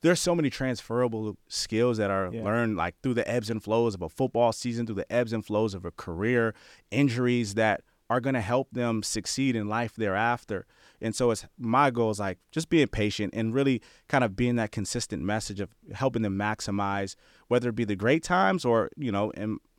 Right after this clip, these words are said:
Speaker 1: my opinion, I think we learn the most through our most challenging times and really helping them through those times especially.
Speaker 2: All right, I got one more before we take a quick break. It's unrelated to all of this.
Speaker 1: Mm.
Speaker 2: When you were on campus, did you attend the dining halls, North and South?
Speaker 1: I did.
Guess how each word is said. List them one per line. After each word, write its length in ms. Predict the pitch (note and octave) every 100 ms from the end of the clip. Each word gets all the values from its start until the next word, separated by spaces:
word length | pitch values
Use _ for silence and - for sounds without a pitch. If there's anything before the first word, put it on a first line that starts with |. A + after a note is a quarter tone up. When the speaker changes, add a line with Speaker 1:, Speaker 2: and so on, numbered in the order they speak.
| _
Speaker 1:
my 260 | G2+ A#2+ A#2+
opinion, 340 | - A2 G2+
I 80 | G#2
think 220 | A2 G#2+
we 100 | G#2+
learn 240 | G#2 G#2+
the 80 | G2+
most 360 | G2 A2 G#2+ -
through 380 | G2+ G#2 A#2 -
our 120 | - G#2
most 260 | G#2 -
challenging 420 | A#2 A2 G#2+ G2
times 300 | F2+ G2 F2+
and 120 | G2 G2
really 160 | G#2
helping 280 | F#2 G#2+ G2
them 120 | G2 F#2
through 140 | G2
those 260 | F#2+ F#2+ -
times 300 | F2 E2+ E2
especially. 520 | - F2+ F2 - - _ _ -
Speaker 2:
All 40 | C3+
right, 20 |
I 40 |
got 160 | C#3 C#3+
one 220 | D3+ E3+
more 160 | E3+ D#3
before 200 | B2+ C#3+
we 80 | B2+
take 160 | C#3
a 40 | A#2
quick 260 | C3 A2
break. 360 | A#2 A2 - - _ _ _
It's 100 | -
unrelated 440 | D#3+ D3 C#3+ C3+ A#2
to 60 | B2
all 200 | A2+ A2
of 60 |
this. 140 | G2+ F#2+
Speaker 1:
Mm. 160 | F#2+ - -
Speaker 2:
When 140 | B2
you 80 | C#3
were 80 | C3+
on 140 | B2+
campus, 560 | - B2+ A#2 G#2+ - - C#3+
did 180 | B2 A2
you 100 | A#2+
attend 400 | A2 - A#2+ A#2+
the 80 | A2+
dining 300 | A2+ A#2 A#2+
halls, 280 | A#2+ B2 -
North 240 | A#2 A#2
and 80 | A#2
South? 260 | A2+ A#2+ C3 _ _ -
Speaker 1:
I 100 | C3
did. 340 | C#3 C#3+ G2+